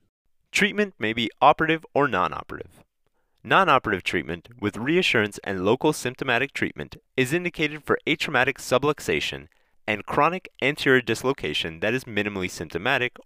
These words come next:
or greater than three weeks old. In non-operative treatment, sling can be used for comfort and a return to unrestricted activity should be achieved by three months.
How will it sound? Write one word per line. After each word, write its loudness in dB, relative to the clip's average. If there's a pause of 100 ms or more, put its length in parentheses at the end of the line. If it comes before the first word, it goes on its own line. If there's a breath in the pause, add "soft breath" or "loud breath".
or 4
greater 2
than -8
three -6
weeks -8
old. -2 (540)
In 2
non-operative 2
treatment, -6 (300)
sling -4
can -6
be -2
used -4
for -6
comfort -2 (140)
and 0
a 4
return 0
to 0
unrestricted -2
activity -2
should -6
be 0
achieved -6
by 2
three -8
months. -6